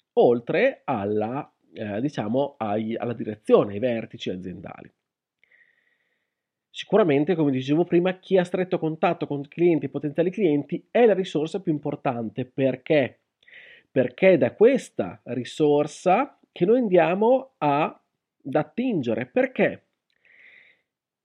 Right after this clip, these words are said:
Queste persone parlano costantemente per il loro lavoro con potenziali clienti o clienti e quindi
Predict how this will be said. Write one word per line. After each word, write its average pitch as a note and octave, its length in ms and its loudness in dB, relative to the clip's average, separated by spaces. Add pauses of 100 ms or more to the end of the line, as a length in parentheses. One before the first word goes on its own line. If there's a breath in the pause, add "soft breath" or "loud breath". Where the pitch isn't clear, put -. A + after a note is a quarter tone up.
(140)
Queste A#3 240 -4
persone E3 460 -2
parlano F#3+ 580 -2
costantemente E3 800 -4
per G#2 180 -10
il F#2+ 100 -8
loro G#2+ 200 -2
lavoro A2 540 -8 (360)
con E3 180 -8
potenziali F3 460 -2
clienti A2 460 -6
o C3 60 -6
clienti G2+ 600 -8
e A3 100 -4
quindi A#2 520 -4